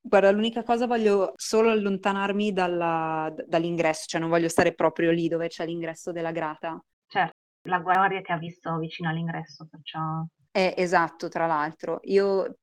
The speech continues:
Speaker 1: poi avrà vi-, anche visto la donnina entrare, perciò, mm, mi ci perdo un po' dentro.
Speaker 2: Vai anche verso l'alto o solo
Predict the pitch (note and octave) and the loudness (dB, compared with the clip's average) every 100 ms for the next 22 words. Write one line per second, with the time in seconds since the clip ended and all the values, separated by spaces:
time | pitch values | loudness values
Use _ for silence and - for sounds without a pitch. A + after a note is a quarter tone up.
0 | - - G3+ G3+ F3+ F#3 E3+ F3+ F#3 F3+ | -8 6 6 8 4 0 -2 -4 -6 -4
1 | F#3+ F3 F3 F3 F3 E3+ F3+ E3+ D#3+ D#3+ | -2 -2 -4 -6 -8 -8 -4 -2 0 -2
2 | D#3+ - _ _ - F#3+ - G3+ G3 F#3+ | -6 -12 _ _ -2 0 2 2 4 4
3 | F3+ F3 F3 E3+ E3+ F3 - F3+ F#3+ G3+ | 4 2 0 -4 -6 -8 -6 -2 -2 0
4 | G#3 G3 F#3+ G3+ F#3+ G#3 F#3+ F3 F3 F#3+ | 2 2 4 0 2 4 6 4 2 -2
5 | F3 E3 _ _ - - E3+ F#3+ F#3+ F#3+ | -2 -4 _ _ -14 -12 -2 -2 0 -4
6 | G3 F#3+ G3 F#3+ F#3 F#3+ F3+ G3 A#3 - | -4 -6 -4 -4 -4 -4 2 2 2 -2
7 | C4+ C4+ C4 - F3+ E3 - F3+ E3+ E3+ | 0 2 2 0 -4 -10 -12 -10 -6 -6